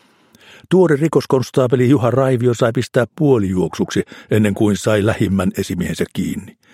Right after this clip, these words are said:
"Mitä nyt?" Raivio ihmetteli ja kiristi sormion kaulassaan. Puvun takki oli jäänyt Raivion huoneen vaatekaappiin. "Opetan sulle yhden jutun."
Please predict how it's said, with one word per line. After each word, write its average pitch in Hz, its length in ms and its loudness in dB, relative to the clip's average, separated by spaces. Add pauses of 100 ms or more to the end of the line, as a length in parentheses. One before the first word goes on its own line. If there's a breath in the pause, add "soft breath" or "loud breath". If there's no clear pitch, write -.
(460 soft breath)
"Mitä 180 260 4
nyt?" - 380 -2 (540)
Raivio 92 340 2
ihmetteli 95 560 0 (420)
ja 87 60 0
kiristi 107 340 0
sormion 92 380 0
kaulassaan. - 540 -6 (840)
Puvun 156 240 -4
takki 135 280 -2
oli 113 140 2
jäänyt 104 260 2 (120)
Raivion 98 520 0
huoneen 92 360 0
vaatekaappiin. - 800 -6 (680 soft breath)
"Opetan 92 520 2
sulle 101 280 2
yhden 101 380 2
jutun." 107 500 -2